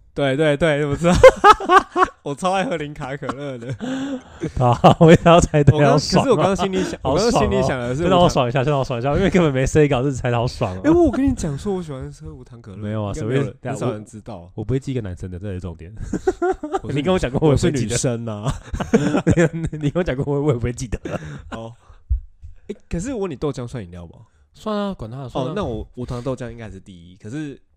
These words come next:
Speaker 1: 零卡可乐
Speaker 2: 哪个品牌？哪个品牌？
Speaker 1: 无糖豆浆，我喜欢，我忘记了，上面写一个浓，然后它
Speaker 2: 哦，光泉。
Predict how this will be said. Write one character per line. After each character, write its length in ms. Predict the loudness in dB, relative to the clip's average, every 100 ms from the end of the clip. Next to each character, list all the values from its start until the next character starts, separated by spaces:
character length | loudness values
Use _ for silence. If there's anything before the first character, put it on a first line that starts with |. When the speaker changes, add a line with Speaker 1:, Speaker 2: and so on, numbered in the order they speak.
| _ -20 -16
Speaker 1:
零 100 | -12
卡 140 | -8 -6
可 80 | -4
乐 40 |
Speaker 2:
哪 20 |
个 100 | -4
品 100 | -6
牌？ 100 | -6
哪 80 | -6
个 100 | -8
品 160 | -8 -10
牌？ 220 | -10 -12 -16 _ _ _
Speaker 1:
无 80 | -14
糖 140 | -12 -10
豆 160 | -10
浆， 180 | -10 -12
我 160 | -12 -16
喜 160 | -16
欢， 380 | -14 -14 -16 -20 -20 _ _ _ -20 -20 _ _ -16
我 100 | -14
忘 160 | -12
记 220 | -14 -14
了， 80 | -10 -10 -10 _ _ _ _
上 180 | -10 -8
面 120 | -8
写 160 | -10 -12
一 20 |
个 80 | -12
浓， 380 | -12 -14 -14 -20 _ _ _ _ _ -20 _
然 100 | -16
后 80 | -8
它 60 | -2
Speaker 2:
哦， 100 | -2
光 180 | 0 -2
泉。 240 | -2 -6